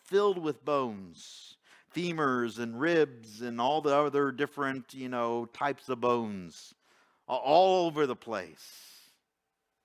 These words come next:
Verse three, "Then he asked me, 'Son of man, can these bones become living people again?'"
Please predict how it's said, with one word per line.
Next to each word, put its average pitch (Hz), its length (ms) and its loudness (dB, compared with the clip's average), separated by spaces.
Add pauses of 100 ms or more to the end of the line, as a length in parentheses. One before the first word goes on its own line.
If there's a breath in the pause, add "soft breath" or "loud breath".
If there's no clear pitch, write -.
(1040)
Verse 120 320 -2
three, 135 520 2
"Then 120 180 -2
he 123 160 -2
asked 139 420 2
me, 127 160 -10
'Son 151 280 -6
of 147 80 -6
man, 156 580 0 (1500)
can 180 260 2
these 185 220 -4
bones 247 520 6
become 214 340 0
living 208 380 -2
people 180 320 -4
again?'" 104 560 -6